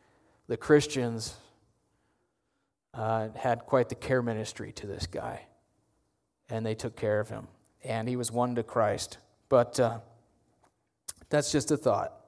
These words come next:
But that makes two synagogue rulers won to Christ,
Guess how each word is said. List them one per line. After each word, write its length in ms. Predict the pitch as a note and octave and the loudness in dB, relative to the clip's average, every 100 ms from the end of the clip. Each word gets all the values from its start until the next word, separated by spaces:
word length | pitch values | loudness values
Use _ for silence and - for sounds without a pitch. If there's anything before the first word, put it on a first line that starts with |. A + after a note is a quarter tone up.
| _ - | _ 0
But 100 | E3 | 4
that 160 | F3+ | 4
makes 220 | F3 D3+ | 4 2
two 420 | - - - B3 A#3+ | -4 -2 2 4 4
synagogue 540 | A#3+ G#3+ F3+ C#3+ C3+ | 2 4 8 8 8
rulers 500 | C#3+ D3 A#2+ G#2 - - - _ | 4 6 4 0 -6 -18 -20 _
won 240 | B2 C3 C3 | 0 2 2
to 80 | |
Christ, 580 | A#2 A2 G#2 G#2+ - - | 0 0 0 -2 -12 -18